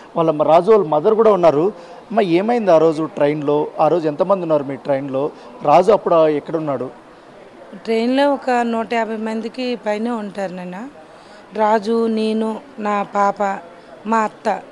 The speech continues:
Speaker 2: ఆ, ఎస్ ఫోర్లో ఉన్నాము. ఎస్ ఫోర్ వన్, టూ,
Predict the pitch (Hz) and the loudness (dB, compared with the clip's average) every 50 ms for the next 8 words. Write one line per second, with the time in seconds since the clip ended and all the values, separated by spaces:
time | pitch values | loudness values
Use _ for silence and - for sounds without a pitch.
0 | - - - - - - - - - 214 208 208 208 208 202 190 180 190 185 185 | -20 -20 -20 -20 -20 -20 -20 -18 -12 -8 -4 -4 -2 -4 -4 -6 -8 -8 -8 -8
1 | 180 185 185 185 202 214 220 233 220 - - - 254 254 254 247 226 240 262 247 | -8 -8 -10 -10 -6 -2 -2 -2 -2 -2 -4 2 4 4 4 4 2 -2 -4 -4
2 | 220 208 220 226 208 180 160 156 - - - - - - - - - - - - | -4 -4 -4 -4 -6 -6 -8 -14 -18 -20 -20 -20 -20 -20 -20 -20 -20 -20 -14 -8
3 | 220 226 220 - - 233 233 226 226 269 311 339 349 - - - - - - - | -8 -8 -8 -6 -2 -2 -2 0 0 -2 -4 -4 -6 -10 -20 -20 -20 -20 -20 -20
4 | - - - - 208 214 214 226 247 262 254 254 - 240 247 262 285 | -20 -20 -14 -8 -4 -2 -2 -2 -2 -2 -4 -4 -4 -2 -2 -2 -2